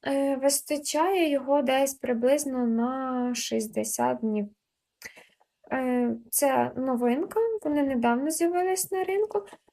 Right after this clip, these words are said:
Саме запах чорного золота, я не знаю. Ну, це, як я бачу, тут нама-, намальовані парфуми чоловічі, і запах в них такий дійсно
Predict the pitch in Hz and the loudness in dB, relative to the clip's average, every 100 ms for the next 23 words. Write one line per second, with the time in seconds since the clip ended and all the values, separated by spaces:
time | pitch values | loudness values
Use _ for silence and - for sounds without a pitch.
0 | _ - _ _ - - 285 277 277 240 | _ -20 _ _ -8 -2 0 0 0 0
1 | 262 247 247 254 - 262 254 262 254 277 | 2 0 0 -4 -4 -4 -2 -4 -4 0
2 | 277 311 381 359 247 247 226 208 - 220 | 2 2 0 -2 0 2 0 -2 -4 -2
3 | 226 262 339 339 320 - - _ - 269 | 0 0 -2 0 0 -2 -8 _ -6 -4
4 | 285 262 254 269 254 269 277 285 277 - | -2 0 0 -2 -6 -4 -2 -2 -4 -4
5 | 277 277 277 277 277 285 285 285 294 302 | -4 0 0 -2 0 0 0 -2 -4 -4
6 | 311 - 370 466 453 - 349 339 339 311 | -6 -6 -2 2 2 0 2 4 2 0
7 | - - - _ _ _ _ _ _ _ | -8 -14 -20 _ _ _ _ _ _ _
8 | - 277 285 302 302 302 269 262 - - | -8 -2 2 2 0 -4 -4 -6 -8 -4
9 | 240 240 240 233 | -2 0 -2 0